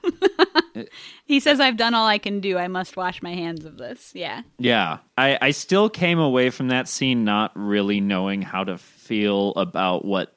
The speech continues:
Speaker 2: not really knowing how to interpret what the people in the crew were thinking. But even so, it, it felt just as satisfying,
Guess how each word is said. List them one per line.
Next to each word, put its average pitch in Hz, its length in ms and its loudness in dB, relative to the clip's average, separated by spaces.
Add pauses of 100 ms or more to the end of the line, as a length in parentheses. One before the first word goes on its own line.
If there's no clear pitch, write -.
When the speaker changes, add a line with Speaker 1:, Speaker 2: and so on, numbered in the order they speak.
Speaker 2:
not 151 220 2
really 208 180 4
knowing 165 320 4
how 135 160 2
to 127 140 2
interpret 110 640 0
what 101 220 0
the 107 100 -4
people 95 680 -2
in 101 160 -2
the 98 80 -4
crew 95 680 -2
were 98 480 0
thinking. 90 880 -6 (200)
But 104 600 0
even 147 340 4
so, 120 380 4
it, 101 340 0
it 110 180 0
felt 107 280 -2
just 101 260 -4
as 92 80 -6
satisfying, 90 1040 -4